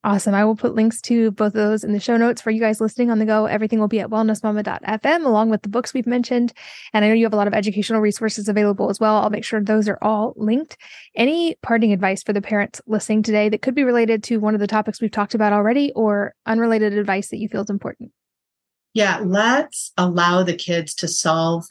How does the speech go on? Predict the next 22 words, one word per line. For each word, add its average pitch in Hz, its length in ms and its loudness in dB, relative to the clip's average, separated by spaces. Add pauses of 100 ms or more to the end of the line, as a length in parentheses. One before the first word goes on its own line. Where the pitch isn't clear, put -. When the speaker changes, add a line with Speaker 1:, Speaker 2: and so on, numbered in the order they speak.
(140)
Speaker 2:
the 170 140 -2
problems. 151 960 -4 (1500)
The 196 140 0
same 233 460 0
level 196 500 2
of 165 240 -2
consciousness 175 840 -2
that - 180 -4
created 165 420 -2
the - 80 -6
problems 147 680 -2
can't 185 560 0
solve 151 480 0
the - 80 -10
problems. - 600 -8
We 175 180 2
have 196 260 0
to 208 100 -2
bring 180 580 2 (360)
a 170 120 -2
different 185 600 0
level 165 500 -2